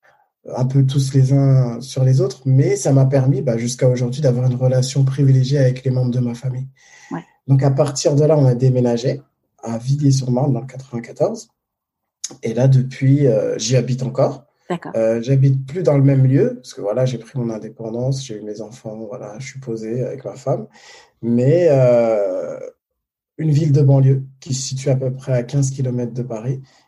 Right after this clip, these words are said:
Speaker 1: Et c'est là où vraiment, euh, bah, je, je viens et que j'ai grandi et que je suis devenu ce,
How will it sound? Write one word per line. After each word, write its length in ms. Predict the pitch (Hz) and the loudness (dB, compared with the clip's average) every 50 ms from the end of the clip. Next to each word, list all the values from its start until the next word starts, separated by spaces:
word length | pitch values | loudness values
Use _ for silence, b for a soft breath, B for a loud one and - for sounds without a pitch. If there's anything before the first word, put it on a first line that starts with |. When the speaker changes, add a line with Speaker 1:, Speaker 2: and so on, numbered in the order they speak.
| b _ | b _
Speaker 1:
Et 80 | - 135 | -4 -4
c'est 200 | 131 131 143 135 | 0 2 2 4
là 160 | 139 151 156 | 4 4 4
où 60 | 151 | 4
vraiment, 920 | 135 127 127 123 127 135 131 135 143 143 139 135 135 135 143 160 165 151 143 | 4 2 2 2 4 4 4 4 4 4 4 6 6 4 4 4 2 0 0
euh, 880 | 127 113 113 120 - 151 139 - - - - 139 - 123 120 - - - | 0 -2 -2 -4 -6 -8 -10 -10 -12 -12 -14 -14 -16 -16 -16 -18 -18 -16
bah, 200 | - - - - | -14 -14 -12 -12
je, 160 | - 135 127 113 | -10 -10 -10 -10
je 140 | - 120 | -8 -8
viens 420 | 117 113 117 113 117 113 127 135 139 | -10 -8 -8 -8 -8 -4 -2 -2 -2
et 100 | 127 120 | -2 -2
que 100 | - - | -4 -6
j'ai 140 | 113 120 117 | -8 -6 -6
grandi 500 | 117 110 110 107 107 - - 107 117 120 | -6 -8 -10 -12 -14 -14 -14 -12 -10 -10
et 100 | 117 - | -10 -10
que 120 | - 120 | -10 -12
je 100 | 107 107 | -12 -12
suis 320 | 110 - - - 131 - - - | -12 -12 -8 -8 -8 -8 -4 0
devenu 340 | 131 131 127 131 131 135 | 2 2 4 4 4 4
ce, 100 | 135 - | 4 2